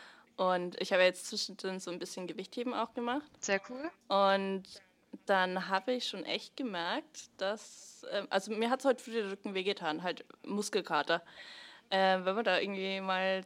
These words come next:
Speaker 1: eine Zeit lang dann raus ist, also irgendwie diese zwei Wochen haben mir schon, haben mir schon gefehlt. Und,
Speaker 2: Ja.
Speaker 1: äh, durchs Gewichtheben, da hat man ja eine andere Position. Also ich hab schon echt immer so gemerkt, die erste Wiederholung von, von dem Satz war immer so, scheiße.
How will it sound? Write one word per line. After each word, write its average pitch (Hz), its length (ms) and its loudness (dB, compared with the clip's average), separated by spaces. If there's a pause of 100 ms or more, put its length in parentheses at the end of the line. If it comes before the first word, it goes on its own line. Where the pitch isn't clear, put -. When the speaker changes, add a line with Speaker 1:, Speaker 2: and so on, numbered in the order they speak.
(160)
Speaker 1:
eine 190 100 -4
Zeit 190 240 -4
lang 202 220 -4
dann 185 200 -4
raus 170 360 -4
ist, - 380 -10
also 190 200 -4
irgendwie 220 300 -2
diese 214 240 -10
zwei 185 260 -6
Wochen 220 260 -6
haben 214 120 -4
mir 208 100 -6
schon, 202 400 -8 (600)
haben 190 100 -6
mir 226 100 0
schon 220 240 -4
gefehlt. 175 680 -6
Und, 208 160 2 (220)
Speaker 2:
Ja. 208 40 6
Speaker 1:
äh, 196 340 6
durchs 196 220 -2
Gewichtheben, 220 440 -2
da 185 100 2
hat 202 120 0
man 190 100 2
ja 185 40 4
eine 180 140 2
andere 202 300 0
Position. 196 760 0 (180)
Also 202 180 6
ich - 180 4
hab 240 100 2
schon 214 200 -2
echt - 220 0
immer 240 180 0
so 240 100 2
gemerkt, 208 380 2
die - 120 -6
erste 233 400 2
Wiederholung 226 600 2
von, 196 540 -4
von 196 140 -6
dem 190 140 -6
Satz 226 340 -2
war 202 140 2
immer 208 220 0
so, 202 240 2 (600)
scheiße. 170 340 4